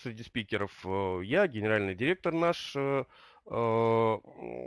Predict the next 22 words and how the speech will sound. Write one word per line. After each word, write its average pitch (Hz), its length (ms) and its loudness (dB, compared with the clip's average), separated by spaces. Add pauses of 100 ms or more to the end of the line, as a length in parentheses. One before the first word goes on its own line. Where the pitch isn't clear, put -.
(880)
Константин 139 440 0
Костюк, 127 520 -2
ну 165 220 0
и, 147 320 -2
э, 113 320 0
некоторые 110 480 -4
другие 98 360 -6
наши 104 280 -4
сотрудники 98 540 -10
тоже. 170 320 -4 (100)
М, 98 300 -14
об 92 140 -6
этом 110 200 -4
я 92 120 -2
расскажу 78 420 -10 (120)
попозже. 64 420 -14 (560)
А, 123 640 0 (720)
м, 113 1040 -10 (1300)
цикл 180 280 -4
от 165 180 -2
первого 117 400 0
лица. 107 480 -6